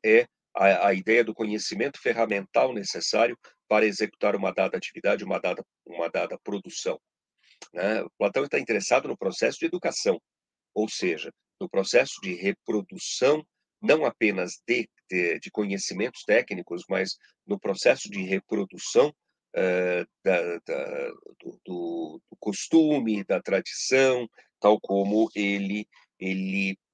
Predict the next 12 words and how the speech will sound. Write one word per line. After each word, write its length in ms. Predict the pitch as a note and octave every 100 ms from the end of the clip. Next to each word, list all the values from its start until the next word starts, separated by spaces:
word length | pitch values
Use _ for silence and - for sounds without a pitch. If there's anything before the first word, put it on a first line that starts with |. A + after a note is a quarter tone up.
| -
pretende 500 | A2 G#2 F#2 F#2 -
colocar. 480 | A2 G2+ - D#2+ - _ _ _ _
Uma 160 | - C#3+
coisa 260 | D#3 C#3+ A#2+
muito 240 | A#2 C#3
curiosa, 560 | - A2+ G#2+ C3 D3 G2+
eu 120 | F#2+
tenho 180 | - G2+
certeza 440 | G2+ F#2 G#2 F#2+
que 80 | -
vocês 340 | G2+ - F#2+
perceberam, 640 | - G2+ - F#2+ G2+ C3+